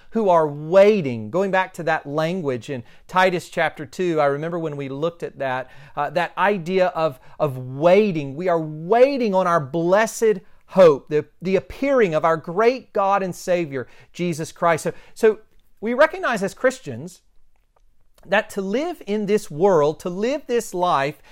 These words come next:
is to be in a state of waiting. But what are we to be about? What are we to be doing while we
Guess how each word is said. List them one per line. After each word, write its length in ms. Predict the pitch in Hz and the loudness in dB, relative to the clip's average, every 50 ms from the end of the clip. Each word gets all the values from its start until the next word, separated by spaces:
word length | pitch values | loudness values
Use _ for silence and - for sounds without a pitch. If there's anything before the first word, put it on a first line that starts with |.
| - - - - | -20 -12 -6 -4
is 160 | 202 180 - | -4 -4 -4
to 100 | - 240 | -6 -8
be 260 | 175 240 240 254 233 | -6 -6 -6 -4 -4
in 140 | 220 214 214 | -4 -2 -2
a 60 | 208 | -4
state 480 | 214 - - - 202 180 180 180 180 - | -6 -8 -6 -2 0 0 0 0 -4 -2
of 340 | 175 180 175 175 170 165 - _ - - _ _ _ _ _ - | 0 2 2 2 2 -2 -6 _ -20 -20 _ _ _ _ _ -16
waiting. 720 | 180 170 170 180 214 208 214 220 220 160 127 101 92 - - - - _ _ _ _ _ - - - - | -14 -6 0 4 6 6 6 6 4 2 -4 -8 -10 -14 -18 -20 -20 _ _ _ _ _ -20 -2 4 6
But 180 | 254 247 233 | 6 6 6
what 180 | 214 285 330 339 | 4 2 2 4
are 180 | 294 277 277 | 4 0 0
we 200 | 269 262 262 240 208 | 2 0 -2 -6 -6
to 140 | - 254 214 | -4 -6 -6
be 260 | 151 - 220 214 202 | -4 -2 0 2 2
about? 520 | 175 139 202 214 233 226 170 - - - | 4 6 6 6 6 6 4 2 -2 -6
What 160 | 165 180 226 | 0 2 4
are 60 | 247 240 | 4 4
we 160 | 233 226 180 | 2 0 -4
to 100 | - 202 | -4 -4
be 140 | 185 190 156 | -4 -4 -6
doing 720 | 123 120 120 151 185 202 220 190 135 120 117 131 160 180 - _ _ _ _ - _ _ | -6 -6 -4 -2 0 0 0 -2 -4 -6 -6 -10 -12 -14 -16 _ _ _ _ -20 _ _
while 460 | - 135 143 139 135 135 139 143 135 117 | -2 2 2 4 4 4 0 0 -2 -6
we 360 | 117 117 113 113 110 117 | -8 -8 -8 -8 -10 -12